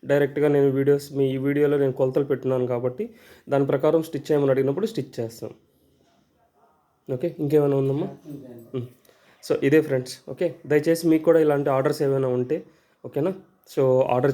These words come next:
Speaker 1: చేయండి. కింద WhatsApp నెంబర్ ఇస్తాను, ఆ WhatsApp నెంబర్కి WhatsApp చేసి, so, నాకు మీ డీటెయిల్స్ ఇచ్చినట్లయితే, ఆ, నేను, ఆ, కింద పెట్టమ్మా నీట్‌గా దాన్ని.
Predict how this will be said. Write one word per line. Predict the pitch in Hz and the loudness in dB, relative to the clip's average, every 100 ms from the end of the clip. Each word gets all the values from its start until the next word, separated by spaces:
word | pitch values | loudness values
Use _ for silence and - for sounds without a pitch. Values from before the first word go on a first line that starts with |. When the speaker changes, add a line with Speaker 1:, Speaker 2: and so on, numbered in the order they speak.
| 143 | 2
Speaker 1:
చేయండి. | 135 131 139 185 - - | 2 2 -2 -6 -14 -4
కింద | 139 | 0
WhatsApp | 135 127 131 - 135 | 2 2 0 -2 -2
నెంబర్ | 131 127 | 0 -2
ఇస్తాను, | 123 131 147 | -4 -6 -4
ఆ | 143 | -2
WhatsApp | 123 127 127 135 | 0 0 -2 -4
నెంబర్కి | 127 127 127 | -2 -2 -2
WhatsApp | 123 123 135 - 131 | -2 -2 -8 -4 -6
చేసి, | 131 190 - _ _ _ 143 | -4 -8 -10 _ _ _ -4
so, | |
నాకు | 135 127 | -4 0
మీ | 135 | 0
డీటెయిల్స్ | 123 131 139 135 | 2 2 0 -2
ఇచ్చినట్లయితే, | 131 127 123 123 120 214 - _ _ _ _ _ _ - | -6 -4 -2 -4 -6 -10 -12 _ _ _ _ _ _ -2
ఆ, | 123 127 123 123 | 0 2 0 -2
నేను, | 131 127 123 127 - - | 0 0 -2 -4 -10 -8
ఆ, | 123 120 117 117 120 - _ _ _ _ - | -6 -4 -4 -6 -8 -12 _ _ _ _ -2
కింద | 143 135 | 0 0
పెట్టమ్మా | 131 117 120 | -2 -6 -6
నీట్‌గా | 117 117 117 | -8 -8 -10
దాన్ని. | 113 117 | -10 -14